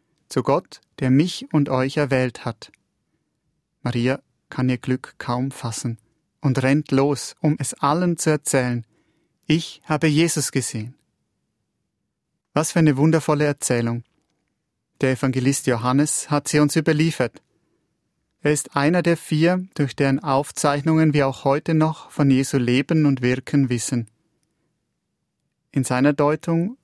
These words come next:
von Jesu Leben vollendet sich in der Auferstehung von Jesus die Liebesgeschichte, die Gott mit seiner Schöpfung schreibt.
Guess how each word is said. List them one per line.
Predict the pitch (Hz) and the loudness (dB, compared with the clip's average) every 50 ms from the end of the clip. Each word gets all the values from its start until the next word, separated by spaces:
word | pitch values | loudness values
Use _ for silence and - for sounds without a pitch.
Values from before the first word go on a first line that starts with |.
| _ | _
von | _ - - 135 | _ -2 0 2
Jesu | 131 127 127 - - 131 | 2 2 2 0 0 0
Leben | 120 117 123 135 131 - 160 156 | 0 2 0 0 0 0 0 0
vollendet | - - 139 131 - - 143 139 156 170 170 165 - | 0 0 -2 -2 -2 -2 0 0 0 0 -2 -4 -4
sich | - 185 180 - - | -4 -4 -4 -4 -2
in | 190 160 143 | -2 -2 -2
der | 139 - 214 | -2 -2 -2
Auferstehung | 156 131 131 - - 143 - - - 143 147 151 156 147 | -2 -4 -2 -2 -4 -6 -4 -4 -2 0 2 0 0 0
von | - 151 135 131 | 0 0 2 2
Jesus | 123 123 127 127 - 151 143 - - | 2 0 -2 -2 -4 -6 -8 -8 -10
die | - 165 | -8 -4
Liebesgeschichte, | 156 160 165 160 - 143 - - - 131 120 - - 127 120 - - - 131 123 113 - _ _ _ _ _ _ _ _ _ _ _ _ - | -2 -2 0 0 0 0 -2 -2 -2 -4 -2 0 -2 -2 -4 -4 -4 -4 -2 -2 -4 -8 _ _ _ _ _ _ _ _ _ _ _ _ -12
die | - 123 - | -12 -12 -4
Gott | - 131 135 151 - - - | -2 0 0 0 -4 -8 -6
mit | - 160 156 - | -6 -6 -4 -4
seiner | - - 156 156 160 | -2 0 0 0 0
Schöpfung | - - 135 123 - - - - 143 147 | 0 -2 -4 -4 -4 -6 -6 -6 -4 -4
schreibt. | - - - 123 110 107 110 - - - _ | -6 -6 -4 -4 -4 -6 -8 -14 -20 -20 _